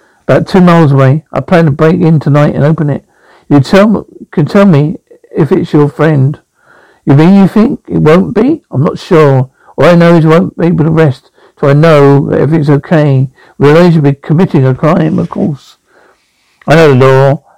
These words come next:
eh, but that, w-, that'll be incest-, uh, that'll be accessory. Please, yourself.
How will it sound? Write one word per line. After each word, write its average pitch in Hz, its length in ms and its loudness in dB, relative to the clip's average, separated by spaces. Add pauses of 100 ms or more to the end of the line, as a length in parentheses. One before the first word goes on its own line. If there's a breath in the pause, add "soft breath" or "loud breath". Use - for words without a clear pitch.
(100)
eh, 139 140 0
but 143 240 -2
that, 165 180 0
w-, 170 340 -4
that'll 160 320 0
be 160 100 -2
incest-, 151 580 -2
uh, 143 140 -2
that'll 156 360 2
be 160 100 0
accessory. 156 500 -2
Please, 165 540 -2
yourself. 147 600 -2